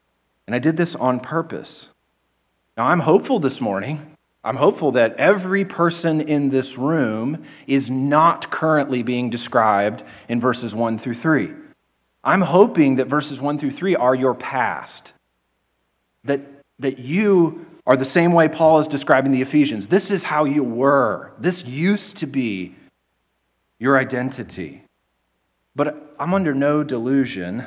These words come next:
that just because you're here this morning, that you're a believer. That just because you're here this morning, this is a former way of life for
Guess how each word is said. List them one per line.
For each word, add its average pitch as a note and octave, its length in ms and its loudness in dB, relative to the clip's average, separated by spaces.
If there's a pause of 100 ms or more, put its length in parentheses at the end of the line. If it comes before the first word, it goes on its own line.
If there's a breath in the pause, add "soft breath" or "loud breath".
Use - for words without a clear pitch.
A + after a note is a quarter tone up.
(140)
that G#2+ 160 -6
just C#3+ 340 -8
because B2+ 340 -10
you're G2+ 140 -8
here A#2+ 380 -6
this F#2+ 260 -12
morning, E2+ 460 -10 (1000 soft breath)
that F#2 80 -10
you're G2 140 -6
a A2 40 -6
believer. C3+ 540 -4 (960)
That A2+ 80 -6
just D#3 260 -2
because D#3 260 -2
you're B2 120 -4
here D#3 160 -2
this B2+ 180 -6
morning, A2+ 220 -4
this C3 180 -4
is A2 100 -10
a A2 80 -6
former C3 840 2 (160 loud breath)
way A#2+ 220 6
of G#2+ 140 -2
life G2+ 460 0
for G2+ 420 -6